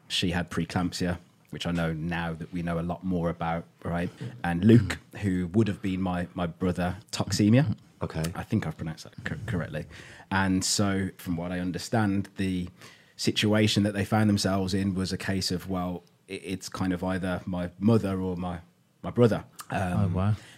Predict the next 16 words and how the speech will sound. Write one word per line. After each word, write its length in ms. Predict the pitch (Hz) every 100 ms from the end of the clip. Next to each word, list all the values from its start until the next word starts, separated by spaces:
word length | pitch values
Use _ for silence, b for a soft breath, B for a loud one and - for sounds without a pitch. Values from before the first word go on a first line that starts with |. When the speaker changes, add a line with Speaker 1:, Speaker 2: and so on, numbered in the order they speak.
| B
Speaker 1:
And 220 | 98 95 90
so, 460 | - 95 92 90 92 -
o-, 60 | 92
obviously, 340 | 90 87 -
m-, 120 | 87 85
my 140 | 87
father 480 | 87 90 87 85 85 87
and, 200 | 90 90 90
and 180 | 92 95
mother 200 | 90 85
had 180 | 101
to 180 | - 92 - _ _
sort 220 | - - 85
of 80 |
make 240 | 92 90 -
that, 200 | 90